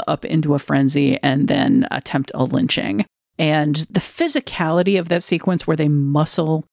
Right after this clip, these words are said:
Jimmy Stewart out into the street, it, it really emphasizes, like, how tall and, and lanky and thin he is as they just fight him down the street and start trying to shove his head into a noose.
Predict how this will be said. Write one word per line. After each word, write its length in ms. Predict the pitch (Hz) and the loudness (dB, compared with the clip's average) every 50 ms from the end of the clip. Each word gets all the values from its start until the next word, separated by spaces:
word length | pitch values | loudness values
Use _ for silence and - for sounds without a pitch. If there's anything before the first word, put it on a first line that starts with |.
| _ _ - | _ _ 0
Jimmy 180 | 175 180 165 160 | 0 2 2 0
Stewart 400 | - - 180 - 160 156 - - | 0 2 2 2 2 2 0 -2
out 220 | - 160 165 175 - | -2 0 0 0 0
into 240 | - 165 165 156 156 | 0 0 2 2 2
the 100 | 143 143 | 0 0
street, 560 | - - - - 139 139 147 143 - - _ - | 0 0 0 0 2 2 2 0 -2 -4 _ -2
it, 200 | - 185 170 180 - - | 0 0 0 -2 -4 -6
it 120 | - 180 175 | -6 -6 -4
really 640 | - 170 170 170 165 190 214 214 202 190 180 160 160 | -2 -2 0 0 2 4 4 4 4 2 0 -2 -2
emphasizes, 840 | - 147 151 - - 139 - - - 127 147 156 - - - - - | 0 -2 -2 0 -2 -2 -2 -2 -2 -4 -4 -6 -6 -6 -6 -6 -4
like, 320 | 110 110 - - - - - | -2 -2 -2 -4 -6 -12 -12
how 480 | - - - - - 170 175 170 165 170 | -10 -10 -8 -4 -2 0 0 0 0 0
tall 480 | - - - - 151 143 143 139 135 135 | -2 -6 -4 -2 -2 0 0 0 0 0
and, 260 | 139 131 123 123 147 | 2 2 2 2 2
and 240 | - 135 131 123 120 | 2 2 2 2 2
lanky 560 | 127 120 131 135 127 - - - 170 165 - | 0 2 2 0 0 0 -2 -2 0 0 0
and 180 | - - - - | 0 0 -2 -4
thin 440 | - - - - 131 127 127 135 135 | -6 -10 -4 -2 0 2 2 2 2
he 280 | 139 - - - - | 2 2 2 0 2
is 460 | - 135 131 131 127 131 135 131 - - - - - - - - - | 0 0 0 0 0 0 -2 -4 -6 -10 -14 -20 -18 -18 -18 -14 -8
as 200 | - 156 160 135 | -4 -4 -2 -2
they 220 | - - 143 143 143 | 0 0 0 0 -2
just 280 | - - 160 - - | -2 -2 -4 -4 -4
fight 320 | - - - 165 156 160 151 | -10 -6 -4 -2 -2 -2 0
him 200 | - 170 165 165 | 0 0 2 2
down 240 | 165 156 151 147 156 | 2 0 0 0 0
the 80 | 156 | 0
street 420 | - - - 156 151 151 151 151 - | -2 0 0 2 2 2 2 0 0
and 140 | - 156 156 | 0 -2 0
start 360 | - - 156 156 165 - - | 0 -2 -2 -2 -4 -4 -6
trying 180 | - - 160 156 | -4 -2 -2 0
to 60 | 160 | 0
shove 220 | - - - 156 185 | -2 -2 -2 -2 -2
his 120 | 247 - | -4 -6
head 220 | - - 247 247 | -2 0 2 4
into 220 | 247 208 160 147 143 | 4 2 2 2 2
a 60 | 151 | 2
noose. 360 | 143 139 135 131 143 - - | 2 2 2 2 0 0 -4